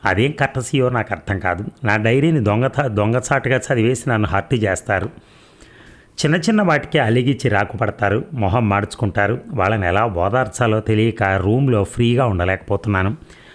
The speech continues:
అంటూ ఇంకా కొన్ని ఇబ్బందుల్ని తన పర్సనల్ ఫీలింగ్స్తో ముడిపెట్టి వాపోతూ ఉంటుంది. మరో ఫ్రెండ్ అయితే, ఎప్పుడు చూసినా హెయిర్ స్టైల్ మార్చడం, జుట్టుకు రంగేయటం, ముఖారవిందం కోసం హెర్బల్ ఫేషియల్,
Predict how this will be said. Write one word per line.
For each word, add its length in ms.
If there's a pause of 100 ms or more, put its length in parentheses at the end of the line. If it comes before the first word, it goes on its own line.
(200)
అంటూ 280
ఇంకా 360
కొన్ని 280
ఇబ్బందుల్ని 560
తన 220
పర్సనల్ 480
ఫీలింగ్స్తో 520
ముడిపెట్టి 580
వాపోతూ 540
ఉంటుంది. 420 (580)
మరో 260
ఫ్రెండ్ 300
అయితే, 520 (500)
ఎప్పుడు 360 (100)
చూసినా 280
హెయిర్ 300
స్టైల్ 300
మార్చడం, 560 (220)
జుట్టుకు 380
రంగేయటం, 640
ముఖారవిందం 720
కోసం 380
హెర్బల్ 540 (580)
ఫేషియల్, 560